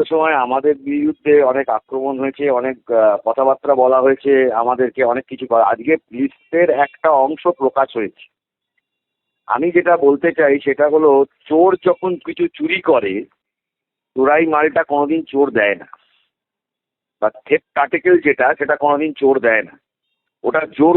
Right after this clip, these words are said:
করে ছিনিয়ে নিতে হয় চোরের থেকে, এটাই থিওরি। এই জন্য এই যে চাকরি চুরি হয়েছে, কারা কারা চুরি করেছে, তাদের লিস্টটা আমরা দীর্ঘ থেকে দীর্ঘতর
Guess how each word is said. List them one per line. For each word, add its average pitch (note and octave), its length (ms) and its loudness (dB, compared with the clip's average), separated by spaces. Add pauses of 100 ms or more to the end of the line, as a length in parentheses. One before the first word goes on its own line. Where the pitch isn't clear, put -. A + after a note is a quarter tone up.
(100)
করে F#3+ 220 4
ছিনিয়ে D#3+ 420 -2
নিতে D#3+ 220 0
হয় C3 260 0
চোরের F#2+ 300 -6
থেকে, - 240 -20 (720)
এটাই D#3+ 240 0
থিওরি। D3 380 2 (1000)
এই A#2 160 -4
জন্য F#3+ 160 2 (280)
এই A#3 100 2
যে E4+ 100 2 (120)
চাকরি C#3 340 0
চুরি G3+ 280 0
হয়েছে, D3+ 480 2
কারা A#2+ 280 -2
কারা E3 240 0
চুরি D3 280 -6
করেছে, B2 460 -4 (960)
তাদের C3 280 0
লিস্টটা D3 520 0 (200)
আমরা C#3 220 0
দীর্ঘ C#3+ 340 0 (160)
থেকে F3+ 280 -4
দীর্ঘতর C#3+ 640 0